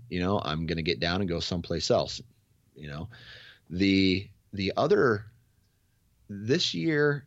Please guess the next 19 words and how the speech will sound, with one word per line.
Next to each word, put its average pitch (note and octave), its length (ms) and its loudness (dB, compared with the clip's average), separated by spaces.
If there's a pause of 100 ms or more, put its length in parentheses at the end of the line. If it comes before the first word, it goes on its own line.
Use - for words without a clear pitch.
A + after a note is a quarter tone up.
(140)
I G#2 80 0
think B2+ 480 -2 (240)
I'm G#2+ 100 -2
gonna G#2 140 0
get G2+ 220 0
down, G2 360 2
especially - 680 -2
in A2 160 0
that G#2 260 -2 (100)
bedding F#2+ 400 0
area F#2 220 -2
that F2+ 100 -2
I F#2 100 -2
talked F2 300 -4
to E2 80 -6
you E2 100 -2
about B1+ 320 -6 (520)
just E2+ 240 -2
now. F2 260 -4